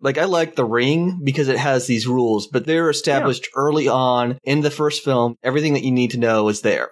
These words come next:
Speaker 2: Well, and The Ring also had a killer that in some way you can actually sympathize with. So it, it was playing on a different level.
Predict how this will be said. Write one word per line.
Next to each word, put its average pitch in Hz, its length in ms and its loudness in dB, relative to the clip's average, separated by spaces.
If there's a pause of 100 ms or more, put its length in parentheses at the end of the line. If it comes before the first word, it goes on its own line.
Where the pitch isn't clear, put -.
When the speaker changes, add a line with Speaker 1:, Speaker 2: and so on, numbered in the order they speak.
(100)
Speaker 2:
Well, 254 140 -2
and 233 80 0
The 220 60 0
Ring 202 180 0
also 196 300 0
had 175 300 -2
a 160 40 2
killer 190 440 0
that 147 180 -2
in 147 80 -6
some 143 320 -2
way 139 100 0
you 135 160 -2
can 135 300 -4
actually 131 300 -6
sympathize 139 540 -2
with. 117 200 -8
So 156 220 0
it, 170 160 -2
it 151 100 0
was 156 100 -2
playing 165 300 0
on 131 80 2
a 127 40 -2
different 131 280 -2
level. 135 380 -2